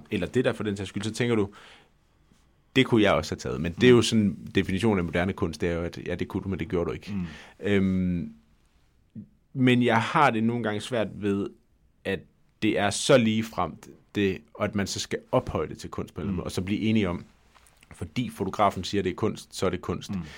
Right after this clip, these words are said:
Speaker 1: Ligesom at det lig-, eller det kunne lige så vel have været et, øh, commission-stykke arbejde,
Speaker 2: Mm.
Speaker 1: som et eller andet brand havde bestilt. Øh,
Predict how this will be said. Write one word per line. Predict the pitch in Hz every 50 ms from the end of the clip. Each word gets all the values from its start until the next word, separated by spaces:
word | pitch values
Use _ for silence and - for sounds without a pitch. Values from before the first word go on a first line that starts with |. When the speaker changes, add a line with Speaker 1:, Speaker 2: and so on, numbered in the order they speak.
| - - - -
Speaker 1:
Ligesom | 101 101 101 110 123 120 - 147 120 113 82 -
at | - 95 90 -
det | 95 92
lig-, | 98 - - -
eller | 101 101
det | 92 95 104 -
kunne | 107 104
lige | 104 107
så | 113
vel | 95 90 92
have | 95 92
været | 90 85 78 76 76 69 - _
et, | 107 98 85 - - - _ _ _ - - - - - _ _
øh, | - 92 92 90 85 80 78 - - - -
commission-stykke | - - 98 98 95 - - 85 80 - - - 85 - -
arbejde, | - 85 87 - 71 -
Speaker 2:
Mm. | - -
Speaker 1:
som | - 101 95 87 85 -
et | - 92 85
eller | 85 78
andet | 80 85 85 87 - -
brand | 85 78 85 90 90
havde | 92 87
bestilt. | 78 82 - - - 90 76 - - - - _ - - - - - - _ -
Øh, | 98 98 92 -